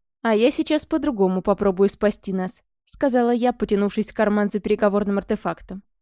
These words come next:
Руки дрожали, но я набирала герцогу. "Да, Кейтлин",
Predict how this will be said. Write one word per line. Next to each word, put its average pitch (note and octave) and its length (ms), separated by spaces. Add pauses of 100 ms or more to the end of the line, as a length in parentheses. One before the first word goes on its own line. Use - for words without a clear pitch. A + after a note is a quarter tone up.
(300)
Руки D4+ 260
дрожали, B3 580 (120)
но A3+ 120
я A3 200
набирала G#3 460
герцогу. F#3 560 (800)
"Да, G3 220
Кейтлин", B3 560